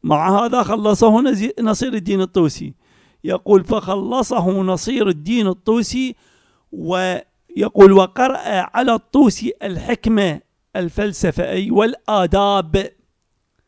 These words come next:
يعني تتلمذ على يد الطوسي الحكمة والآداب. وباشر خزانة الرصد بمراغة، جعله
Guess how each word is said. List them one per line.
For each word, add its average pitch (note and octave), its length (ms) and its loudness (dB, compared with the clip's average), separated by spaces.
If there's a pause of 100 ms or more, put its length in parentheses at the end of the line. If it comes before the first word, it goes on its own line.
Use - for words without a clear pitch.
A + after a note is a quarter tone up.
(540)
يعني E3+ 520 -2 (300)
تتلمذ B3+ 600 4
على A3 480 4
يد A#3 140 6
الطوسي C4+ 760 2
الحكمة A3 640 0
والآداب. F#3+ 760 2 (1120)
وباشر B3 1080 2 (640)
خزانة A3+ 680 2
الرصد G3 640 0 (760)
بمراغة، G3 920 -2 (840)
جعله E3+ 720 -2